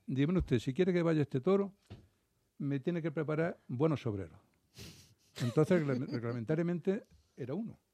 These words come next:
pero siempre veíamos más por las circunstancias que se presentaban. ¿Y qué hizo don Manuel Chopera? Y Salvatán coge tres toros del puerto de San Lorenzo,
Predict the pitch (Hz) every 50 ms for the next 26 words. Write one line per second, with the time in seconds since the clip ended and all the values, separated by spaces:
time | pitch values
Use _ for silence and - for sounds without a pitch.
0 | _ _ _ _ - - 107 - 143 123 110 135 123 127 131 131 139 139 151 151
1 | 165 190 202 - _ - - - - - _ - 110 101 101 98 - 98 - 98
2 | 87 - 107 101 110 110 - 123 110 131 120 139 - 240 196 127 98 85 - _
3 | _ _ _ _ _ _ _ _ _ _ - 151 117 160 160 - 196 175 170 190
4 | - - - - 175 139 160 160 165 165 156 - 175 165 214 196 156 110 104 120
5 | - _ _ _ _ _ _ _ _ _ - 160 143 - 185 175 175 175 156 180
6 | 165 165 220 359 - - - 139 120 - 165 160 - - 165 143 - - 175 156
7 | 143 123 113 107 - - 165 151 - 135 110 104 - 165 160 156 160 170 160 123
8 | - 160 180